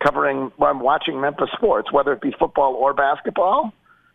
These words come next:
there's no reason you can't continue to have fun. It's never been dependent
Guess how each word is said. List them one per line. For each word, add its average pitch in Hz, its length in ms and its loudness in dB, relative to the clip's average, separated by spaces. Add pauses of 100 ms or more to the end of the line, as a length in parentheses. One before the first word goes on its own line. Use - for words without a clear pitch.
(280)
there's - 160 0
no 339 120 4
reason 320 240 2
you 269 120 -2
can't 262 240 0
continue 262 400 0
to 135 80 2
have 120 200 2
fun. 110 200 -2
It's 135 180 -4
never 247 280 2
been 175 260 -2
dependent 147 680 -2